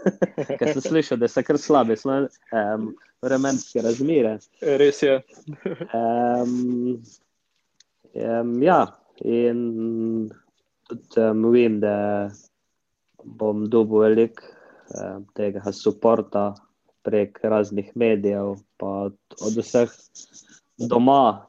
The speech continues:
Speaker 1: tako da bi se že vnaprej rad zahvalil vsem. Em, in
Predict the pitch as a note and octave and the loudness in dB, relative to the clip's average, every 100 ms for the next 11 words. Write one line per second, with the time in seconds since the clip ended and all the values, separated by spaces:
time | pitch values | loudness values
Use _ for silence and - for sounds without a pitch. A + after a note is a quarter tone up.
0 | _ A#2 A2 A2 G#2 G#2+ - A2 A2+ A2 | _ 0 0 0 -4 -4 -4 -2 0 0
1 | A#2 A2+ C3 A#2+ A#2 A2+ G2+ C3+ A#2+ G#2 | -2 0 2 2 0 -2 -4 -2 -2 -2
2 | G2+ - B2+ A2+ G#2+ _ _ _ _ _ | -8 -6 -6 -8 -14 _ _ _ _ _
3 | _ _ _ _ _ _ _ G2+ G#2 G#2 | _ _ _ _ _ _ _ -12 -10 -8
4 | G#2 G#2+ G#2+ G#2 - A#2+ A#2 A2+ | -10 -10 -10 -8 -4 -2 -2 -2